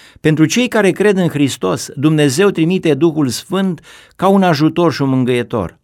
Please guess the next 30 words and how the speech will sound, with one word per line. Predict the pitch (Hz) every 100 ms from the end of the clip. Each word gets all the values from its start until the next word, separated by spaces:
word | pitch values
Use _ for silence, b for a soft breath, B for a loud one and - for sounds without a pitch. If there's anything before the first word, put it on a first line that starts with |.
| _ b b b
Această | 139 139 220 208 190
prezență | 175 165 214 208
a | 165
lui | 151
Dumnezeu | 147 143 131 123 190
prin | 175 147
intermediul | 143 131 131 135 180 151 139
Duhului | 123 180 165 143
Sfânt | 117 - 175
ne | 160 139
învață | 131 160 175 160
că | 135 156 147
noi | 135 127 170 196 160
putem | 107 139 101 - 170 139
avea | 123 139
încredere | 135 104 127 131 117 113
în | 110
dragostea | 123 120 113 110 110
lui | 117
Dumnezeu, | 110 107 98 107 95 B B B
fie | - - 131 151
în | 185
împrejurări | 196 196 165 143 156 151
de | 156
necaz, | 139 107 107 95 131 185 - B B
fie | - 262 269
în | 247
cele | 180 160
de | 143
binecuvântare. | 127 127 107 107 104 90 92 82 78